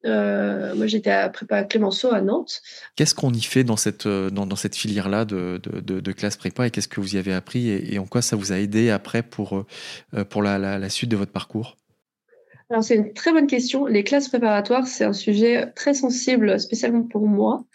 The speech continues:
Speaker 1: Euh, on apprend beaucoup, beaucoup de choses dans les classes préparatoires. Euh, ça, c'est très certain. On a un niveau de,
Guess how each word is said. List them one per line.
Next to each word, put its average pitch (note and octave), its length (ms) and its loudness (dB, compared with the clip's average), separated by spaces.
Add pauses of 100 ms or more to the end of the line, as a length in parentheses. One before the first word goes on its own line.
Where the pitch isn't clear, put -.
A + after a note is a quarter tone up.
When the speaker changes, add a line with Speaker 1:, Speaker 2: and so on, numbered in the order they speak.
(520)
Speaker 1:
Euh, A3+ 520 4
on A#3+ 100 6
apprend G#3+ 380 2
beaucoup, D4 520 2
beaucoup C4 360 0
de A#3 100 4
choses A#3 280 0
dans A3 80 4
les G3+ 100 2
classes G#3 240 0
préparatoires. G#3 840 -2 (520)
Euh, G3+ 240 -2
ça, G#3+ 220 -4
c'est G#3+ 440 -4
très A#3+ 200 -2
certain. A#3+ 440 -2
On B3 120 4
a F#3 80 0
un G3 200 -2
niveau G3+ 320 2
de, G3 420 2